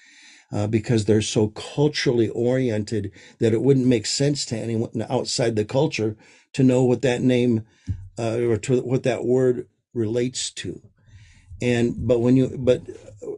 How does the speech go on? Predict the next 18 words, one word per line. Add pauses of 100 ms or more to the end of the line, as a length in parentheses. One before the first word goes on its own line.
(280)
what
I
love
is
many
natives
today, (880)
um, (360)
they're (200)
teaching
the
language
in
a
way
where
they
explain